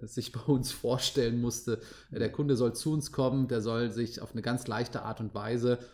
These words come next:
Speaker 1: zu uns committen, bei uns einsteigen und, ähm, die Begeisterung wird dann dazu führen, dass er, äh, die notwendigen Module hinzubucht, dass er die Laufzeitvariante bei uns wählt, äh, über eine Einsparmöglichkeit beispielsweise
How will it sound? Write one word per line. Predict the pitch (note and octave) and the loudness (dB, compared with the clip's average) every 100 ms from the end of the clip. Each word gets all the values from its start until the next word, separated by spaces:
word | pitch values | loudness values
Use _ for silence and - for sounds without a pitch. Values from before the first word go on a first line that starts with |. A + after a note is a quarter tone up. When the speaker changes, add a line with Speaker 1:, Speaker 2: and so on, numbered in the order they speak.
| - | -20
Speaker 1:
zu | - B2+ | -2 0
uns | A#2 - | 0 -2
committen, | A#2+ A#2 C#3 B2+ | 2 4 4 2
bei | A2 | 2
uns | A2 A2+ | 0 -2
einsteigen | - G#2+ B2+ - A#2 A#2 A#2 A#2 | -2 -2 -2 -2 0 0 0 0
und, | A2 G#2+ G#2+ G#2 - | -2 -2 -2 -4 -4
ähm, | G#2+ G2+ | -4 -2
die | A2 | 0
Begeisterung | G#2+ B2+ E3 E3+ C3 A#2+ | 2 4 2 2 0 0
wird | A#2 - | 0 0
dann | G#2+ | -2
dazu | G#2+ G#2 - | -2 -4 -10
führen, | - A2+ A2+ A2+ A2+ - - _ | -8 -2 0 0 -2 -12 -20 _
dass | G#2 - | -6 -6
er, | - G#2 G2+ G#2+ | -6 -4 -4 -4
äh, | A2 G2+ G2 | -4 -4 -2
die | G#2+ | -2
notwendigen | G#2+ - G#2 G2 | -2 -2 -4 -4
Module | G#2+ G#2 A#2+ A#2 | -4 -2 0 0
hinzubucht, | G#2+ - C3 A2 A2+ A2+ - - G#2 | -2 -4 -6 -2 0 0 -4 -10 -6
dass | G#2+ - | -6 -6
er | A2 G#2 G#2 | -6 -4 -4
die | G2+ | -4
Laufzeitvariante | G#2+ A2+ - A#2 A2 G#2+ G#2 G#2 G#2 | -2 -2 -2 -4 -2 -2 -2 -2 -4
bei | G#2 | -4
uns | G#2 G#2 - | -6 -6 -6
wählt, | G#2 G#2 G#2 - - | -2 -2 -2 -8 -8
äh, | G#2 | -6
über | G#2 | -4
eine | G#2 G2+ | -4 -4
Einsparmöglichkeit | G#2+ - G#2+ G#2 G2+ A2 - G#2 - | -8 -6 -4 -4 -4 -10 -8 -10 -6
beispielsweise | G#2 G2+ - F#2+ - G#2+ G2+ | -8 -8 -10 -12 -8 -6 -4